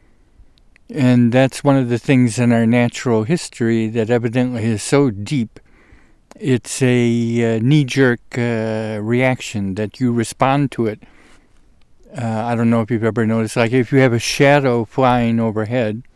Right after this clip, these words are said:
especially on snow, because the contrast is stronger, you have a knee-jerk reaction, too, from the days <laughs> thousands and thousands of years ago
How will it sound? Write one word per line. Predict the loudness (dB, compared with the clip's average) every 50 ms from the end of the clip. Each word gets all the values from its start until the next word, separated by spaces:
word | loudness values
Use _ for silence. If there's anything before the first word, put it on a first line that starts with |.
| _ _ _ _ _ _ _ -10
especially | -8 -8 -4 -2 -2 -2 -2 -2 -4 -4 -2 -2 -2
on | -2 -4 -4
snow, | -6 -6 -4 -2 -2 0 0 -2 -4
because | -6 -6 -8 -8 -10 -10
the | -14
contrast | -8 -6 -4 -2 -2 -4 -4 -6 -6 -6 -6 -8 -10 -14 -14 -12
is | -12 -12 -12
stronger, | -14 -10 -6 -4 -2 -2 -2 -4 -6 -6 -8 -10 -12 -16 -20 -20 -20 _ _ _ _ _ -20 -20 -20 -18 _ 0
you | 2 4
have | 4 4
a | 4 2
knee-jerk | 2 2 0 -2 0 2 2 2 0 0 -2
reaction, | 0 0 0 0 -2 -4 -2 -2 -2
too, | 0 2 2 2 2 0
from | -2 -2 -2 -2
the | -2 -2
days | 0 0 2 2 2 2 0 -4 -10 -6
<laughs> | -2
thousands | 2 2 4 2 2 0 -2 -4 -6 -6 -8 -10
and | -12 -6
thousands | -4 -2 0 0 0 -2 -2 -2 -4 -4 -4
of | -4 -4
years | -2 -2 -2 -4 -4
ago | -6 -8 -6 -6 -8 -8